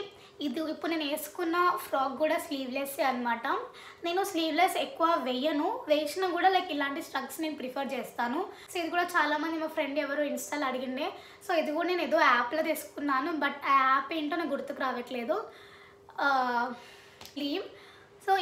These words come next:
ఇప్పుడు మీకు చూపించేది ఇది కూడా బాడీకాన్ dresses అనమాట. ఇప్పుడు చాలా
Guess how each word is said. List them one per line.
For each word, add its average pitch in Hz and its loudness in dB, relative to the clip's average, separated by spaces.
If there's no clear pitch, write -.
ఇప్పుడు 392 0
మీకు 403 -2
చూపించేది 349 -2
ఇది 269 -4
కూడా 359 4
బాడీకాన్ 285 0
dresses 254 -6
అనమాట. 262 -2
ఇప్పుడు 370 -4
చాలా 269 4